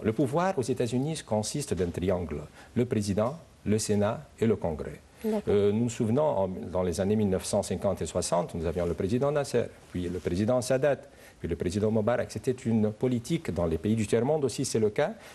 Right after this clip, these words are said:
Speaker 1: une pe-, politique que le président impose et il engage,
Speaker 2: Mhm.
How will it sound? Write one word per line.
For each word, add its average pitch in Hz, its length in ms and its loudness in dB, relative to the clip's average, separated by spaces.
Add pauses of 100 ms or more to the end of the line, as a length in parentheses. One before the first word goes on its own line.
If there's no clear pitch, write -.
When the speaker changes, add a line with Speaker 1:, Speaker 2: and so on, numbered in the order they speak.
(120)
Speaker 1:
une 92 100 -4
pe-, - 200 0
politique 110 440 -2
que - 80 0
le 101 100 4
président 156 560 -2
impose 117 720 2 (320)
et 90 80 2
il 98 140 4
engage, 104 720 0 (260)
Speaker 2:
Mhm. 254 80 -2